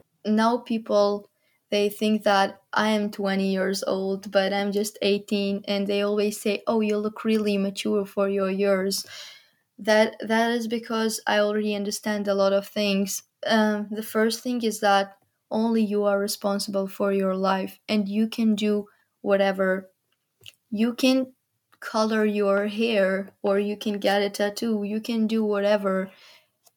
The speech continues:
Or you just, if you don't want, you, you don't wanna do that. If you wanna go to the university, you can go to the university.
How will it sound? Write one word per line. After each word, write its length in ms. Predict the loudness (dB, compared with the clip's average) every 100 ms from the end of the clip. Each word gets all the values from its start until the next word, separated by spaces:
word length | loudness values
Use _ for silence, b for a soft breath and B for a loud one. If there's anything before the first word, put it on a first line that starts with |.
| _ _ 0
Or 280 | 4 4 0 -6
you 200 | -2 0
just, 340 | 0 -2 -6 _ _
if 180 | -4 -2
you 100 | -2
don't 260 | 0 2 2
want, 200 | 2 0
you, 300 | 0 -2 -2
you 160 | -4 -2
don't 220 | 0 0
wanna 260 | 0 0 0
do 220 | 0 0
that. 320 | 0 -2 -6 B B
If 160 | -6 -4
you 100 | -2
wanna 260 | 0 0
go 220 | 0 0 -2
to 140 | -2
the 120 | -4
university, 640 | -4 -2 2 2 2 -6 -6
you 180 | -4 -2
can 220 | 0 0
go 160 | 0 -2
to 120 | -2
the 120 | 0
university. 680 | 0 2 2 2 0 -4